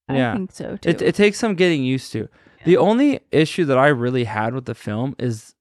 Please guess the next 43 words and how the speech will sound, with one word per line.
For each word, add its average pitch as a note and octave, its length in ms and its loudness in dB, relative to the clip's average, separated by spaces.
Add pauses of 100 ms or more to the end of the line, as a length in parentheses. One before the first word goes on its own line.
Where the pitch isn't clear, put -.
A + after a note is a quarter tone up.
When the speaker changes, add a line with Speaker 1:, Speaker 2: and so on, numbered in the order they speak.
(220)
Speaker 2:
that C3+ 420 0
they D3 200 2
just B2+ 380 -4
didn't, C3+ 400 -4 (340)
they C#3 160 4
didn't F#3+ 180 0
edit F3 220 2
it D3 140 -6
properly. A2+ 300 -4
Speaker 1:
Yeah, F3 120 -4
I - 40 -4
Speaker 2:
It's G#3+ 100 -4
Speaker 1:
think A#3+ 140 -8
Speaker 2:
all D#3+ 140 4
Speaker 1:
it's E3 80 0
the F3+ 60 4
Speaker 2:
down F3+ 140 2
to F3+ 80 -2
Speaker 1:
pacing. - 100 2
Speaker 2:
editing. C3+ 440 -2 (120)
Speaker 1:
Yeah. G#3 100 -20 (320)
Speaker 2:
Yeah. C3+ 340 -6 (420)
That's C3 160 -2
all F3 160 4
it C#3 80 2
is. C3+ 280 0 (320)
I E3 160 4
would A3 160 2
recommend C#3+ 680 0
people C3 380 -2
wait A#2+ 240 2
until A#2 280 0
the A#2 60 2
director's A2+ 480 0
cut, B2+ 340 0 (400)
but C3 320 0
honestly, C#3+ 600 2
if - 220 -2
the A#2+ 120 -2
second D3 400 0
one D#3+ 140 0
comes A#2 300 -4
out A2 320 -2